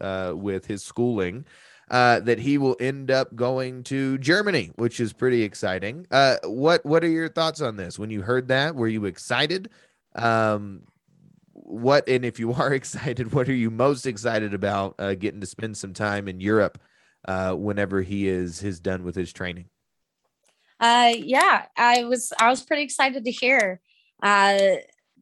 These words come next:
Speaker 2: there are a lot of worse places he could have gotten, and this is definitely one of the better places. Um, I am actually able to go with him here. Um, and it is very exciting,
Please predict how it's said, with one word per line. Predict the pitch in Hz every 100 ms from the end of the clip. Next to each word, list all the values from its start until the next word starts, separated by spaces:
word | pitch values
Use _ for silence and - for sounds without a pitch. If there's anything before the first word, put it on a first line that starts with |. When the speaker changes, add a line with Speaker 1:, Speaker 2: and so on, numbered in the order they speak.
| -
Speaker 2:
there | 202 220 226 226 233 233
are | 214 220 220
a | 202
lot | 220 214 214
of |
worse | 208 214 -
places | - 208 - 202
he | - 202
could | 220
have | 202
gotten, | 196 196 - 185 185 -
and | 190 190 190 196
this | 190 202 -
is | 202
definitely | 196 196 196 190
one | 185 185
of |
the | 180
better | 180 185
places. | 180 185 185 - 170 170 170 -
Um, | 180 180 180 _ - - _
I | - 185 185 180 180 185 - -
am | 190 190
actually | 175 196 185 196
able | 185 180
to | 180 190
go | 190 180
with | 180 185 -
him | 196 180 175 -
here. | 185 175 165 - - - - -
Um, | 175 175 175 175 180 175 - _ _ _ -
and | 202 185 180 185
it | 190
is | 233 220
very | 240 226
exciting, | 214 - 202 185 175 175